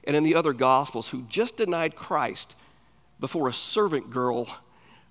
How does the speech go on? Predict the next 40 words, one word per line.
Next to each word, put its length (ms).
around 280
a 40
fire, 680
write 300
so 380
boldly, 580
as 160
we'll 140
see 220
in 80
a 40
few 200
minutes 540
in 100
First 240
Peter 180
three, 260
to 120
his 160
readers? 600
His 200
readers, 320
who 120
we 140
already 400
know 260
based 260
on 100
the 80
context 520
of 100
this 160
letter, 340
are 300
persecuted 580
believers 540
scattered 420
throughout 420
Asia 240
Minor. 400